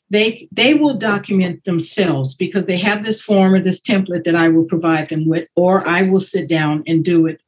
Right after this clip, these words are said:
with the person, um, that they can just fill it in themselves and then have samples. And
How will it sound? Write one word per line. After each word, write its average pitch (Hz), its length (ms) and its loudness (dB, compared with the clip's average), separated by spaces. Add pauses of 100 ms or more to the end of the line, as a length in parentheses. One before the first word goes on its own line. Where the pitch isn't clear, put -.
(140)
with 196 400 0
the 147 400 -2 (280)
person, 143 600 -2 (480)
um, 156 560 2 (1300)
that 202 240 0
they 240 240 0
can 226 180 0 (180)
just 247 240 0
fill 294 240 2
it 247 100 0
in 254 200 2
themselves - 800 -2
and 202 160 2
then 208 120 2
have 226 380 -2
samples. 180 680 -2
And 165 300 0